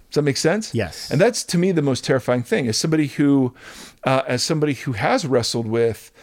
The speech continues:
Speaker 1: uh, gluttony or, uh, porn or whatever, um, there, there are consequences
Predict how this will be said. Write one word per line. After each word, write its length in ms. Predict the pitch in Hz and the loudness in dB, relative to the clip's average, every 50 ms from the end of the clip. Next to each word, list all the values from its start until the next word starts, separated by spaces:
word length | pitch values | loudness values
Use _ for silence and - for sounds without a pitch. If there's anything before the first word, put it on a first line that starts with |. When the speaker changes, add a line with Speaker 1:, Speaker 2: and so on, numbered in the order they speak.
| - - - - _ _ | -20 -20 -20 -20 _ _
Speaker 1:
uh, 160 | - 123 123 117 | 0 2 2 2
gluttony 640 | 107 123 107 117 120 123 127 - - 120 110 107 | 0 -2 0 2 4 4 4 2 0 -2 -4 -4
or, 500 | 110 - 127 120 120 120 120 117 117 117 - - | -2 -2 0 2 4 6 6 6 6 4 2 0
uh, 100 | 110 104 | -2 -2
porn 540 | - - - 143 131 127 120 117 113 104 | -2 -4 0 2 4 4 4 4 2 0
or 240 | 104 - 117 113 110 | 0 2 4 4 4
whatever, 580 | 107 110 107 - - 127 117 113 110 107 95 - - - - - - - - _ - | 4 4 2 2 0 0 2 2 0 0 0 -4 -12 -20 -20 -20 -20 -20 -4 _ 2
um, 360 | 135 139 135 127 123 123 - | 4 4 4 2 2 0 -4
there, 300 | - 123 139 147 151 - | -2 2 4 4 4 4
there 240 | 120 127 151 151 147 | 2 2 4 4 4
are 100 | 160 170 | 4 2
consequences 1080 | - - - 170 170 180 - - 170 - - 165 151 131 - - 135 113 110 98 - - | 0 0 0 0 0 0 0 -4 -4 0 2 2 2 2 2 2 2 2 0 -2 -6 -10